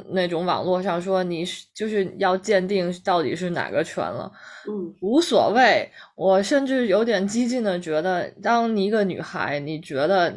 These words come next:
Speaker 1: 你喜欢女孩，你，然后你，你想做一个很好的女孩，你也鼓励周围的朋友、女性朋友做很，她想做的女孩，就是你鼓励她成为她自己，你就是女权。说实在就是这样，我觉得。所以我很讨厌那种鉴定。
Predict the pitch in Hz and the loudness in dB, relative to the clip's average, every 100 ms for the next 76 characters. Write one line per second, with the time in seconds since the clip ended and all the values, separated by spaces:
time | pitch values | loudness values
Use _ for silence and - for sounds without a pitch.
0 | 147 196 - - 185 190 190 170 - - | -4 -6 -4 -4 0 0 2 -2 -6 -8
1 | - 90 175 151 185 202 190 196 - 202 | -6 -6 -4 -2 0 0 2 0 0 -2
2 | 220 175 170 196 185 175 180 170 147 - | 0 -2 0 2 2 2 2 2 0 -4
3 | - 196 202 220 165 180 175 175 165 160 | -10 -4 -2 0 0 -2 -4 -4 -4 -2
4 | 190 208 208 165 160 196 202 214 202 190 | 0 0 0 0 4 4 4 2 4 4
5 | 190 - 147 156 190 170 156 160 190 185 | 2 -2 -8 0 2 2 -2 -4 -4 -4
6 | 180 143 175 - 254 196 190 175 - - | -4 -4 -4 -4 2 4 4 -4 -6 -2
7 | 233 220 - 185 160 139 85 - - - | 2 2 0 2 2 0 -6 -12 -12 -12
8 | - - - 339 285 330 214 156 196 262 | -12 -14 0 2 4 2 2 2 2 0
9 | 233 240 254 240 190 113 - 180 269 247 | 0 0 0 0 -2 -4 -4 2 4 6
10 | 165 - - - 185 233 226 214 214 175 | 4 -4 -8 -10 0 2 4 4 2 2
11 | 226 196 101 - 80 123 78 71 - - | 0 0 -2 -4 -6 -8 -6 -8 -8 -10
12 | - 190 226 160 147 196 202 202 123 165 | -2 2 4 4 2 0 -2 -2 -2 -2
13 | 165 143 - - 160 147 180 | -4 -6 -10 -4 -4 -2 -2